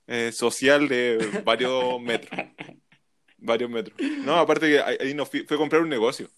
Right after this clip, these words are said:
Speaker 1: Entonces, eh, me permitió hacer todo ese, <laughs> ese <laughs> esa estrategia.
Speaker 2: Ya.
Speaker 1: Pero el día diecinueve fui a comprar al supermercado
Speaker 2: Ya.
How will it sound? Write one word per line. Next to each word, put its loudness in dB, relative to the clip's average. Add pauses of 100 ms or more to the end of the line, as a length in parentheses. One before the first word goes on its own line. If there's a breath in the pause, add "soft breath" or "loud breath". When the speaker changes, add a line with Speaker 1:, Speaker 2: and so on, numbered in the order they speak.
(120)
Speaker 1:
Entonces, -4
eh, -8
me 2
permitió 4
hacer 0
todo 2
ese, -4
<laughs> -16
ese -2 (680)
<laughs> -2
esa 4
estrategia. 2
Speaker 2:
Ya. -6
Speaker 1:
Pero 6
el 0
día 2
diecinueve -2
fui -2
a 2
comprar -4
al 0
supermercado -4 (600)
Speaker 2:
Ya. -6